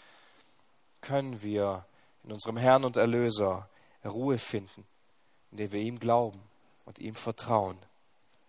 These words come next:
Das merken wir immer wieder. In diesen Tagen musste ich mich dann anhand von diesem Kapitel auch immer wieder an Psalm zweiundvierzig, Vers sechs erinnern.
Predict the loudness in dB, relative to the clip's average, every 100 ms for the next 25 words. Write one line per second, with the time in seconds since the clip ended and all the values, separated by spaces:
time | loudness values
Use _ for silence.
0 | _ _ _ -20 -20 -20 -8 -4 6 8
1 | 8 6 2 2 4 4 6 4 2 2
2 | 10 12 12 10 2 2 0 2 8 8
3 | 6 -8 -20 2 6 10 8 8 4 4
4 | 4 2 8 8 8 6 10 8 8 6
5 | 6 6 6 8 8 4 -8 -18 -20 -18
6 | 2 8 8 10 10 8 8 4 4 6
7 | 8 8 8 6 8 8 10 8 6